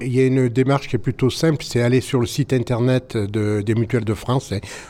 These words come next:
vous allez sur un moteur de recherche, Mutuelle de France Alpes du Sud. Mais ce que je voudrais rajouter, c'est qu'il y a deux cibles importantes pour nous. Dans notre démarche sociale, c'est qu'aujourd'hui, il y a beaucoup de gens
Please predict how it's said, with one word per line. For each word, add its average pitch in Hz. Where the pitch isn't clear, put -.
vous 110
allez 113
sur 107
un 107
moteur 104
de 101
recherche, 104
Mutuelle 120
de 110
France 110
Alpes 110
du 101
Sud. 123
Mais 127
ce -
que 151
je 127
voudrais 147
rajouter, 131
c'est -
qu'il 117
y 131
a 127
deux 131
cibles 143
importantes -
pour 117
nous. 117
Dans 123
notre 143
démarche 123
sociale, 117
c'est 139
qu'aujourd'hui, 147
il 123
y -
a 131
beaucoup 160
de 143
gens 127